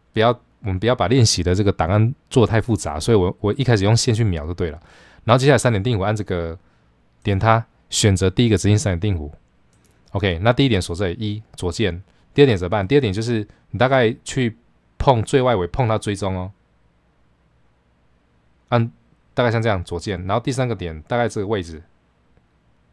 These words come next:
左键有没有？这样画出来了。OK，就这样左键、左键、左键这样画出来，大概捏一下就可以了。同学，你就心，心里大概想一下它那个造型的断面长什么样子。好，那接下来这怎么办呢？同学，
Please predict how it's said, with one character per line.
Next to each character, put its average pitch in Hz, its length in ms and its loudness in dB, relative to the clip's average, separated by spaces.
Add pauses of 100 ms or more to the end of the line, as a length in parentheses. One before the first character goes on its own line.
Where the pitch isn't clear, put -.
左 92 160 -8
键 90 180 -4
有 87 60 -10
没 85 60 -10
有？ 80 80 -12
这 101 60 -8
样 98 80 -6
画 107 100 -2
出 87 180 -10
来 80 100 -14
了。 117 120 -20 (560)
OK， 98 280 -4
就 123 100 -6
这 117 80 0
样 104 100 -2
左 92 180 -6
键、 104 320 -4
左 82 160 -10
键、 104 200 -6
左 87 120 -12
键 95 80 -10
这 98 40 -6
样 92 80 -6
画 98 100 -4
出 85 180 -12
来， 78 80 -16 (800)
大 143 100 0
概 135 100 2
捏 120 140 0
一 98 40 -2
下 117 140 -2
就 117 80 -4
可 95 120 -6
以 85 40 -4
了。 80 100 -10
同 90 140 -6
学， 87 60 -8
你 92 180 -6
就 123 100 -2
心， 113 300 -4
心 135 180 -2
里 107 80 0
大 127 120 -2
概 131 100 2
想 82 260 -6
一 92 60 -4
下 110 120 0
它 104 100 0
那 95 120 0
个 85 260 -2 (360)
造 123 200 4
型 101 160 -2
的 101 60 -6
断 107 160 -2
面 104 100 -2
长 80 160 -8
什 78 120 -14
么 87 60 -10
样 82 160 -6
子。 143 180 -18 (580)
好， 98 240 -4 (640)
那 135 100 4
接 143 140 2
下 147 60 6
来 120 60 4
这 127 80 0
怎 101 100 -2
么 90 80 -4
办 110 100 2
呢？ 90 120 -2
同 90 100 -4
学， 78 100 -12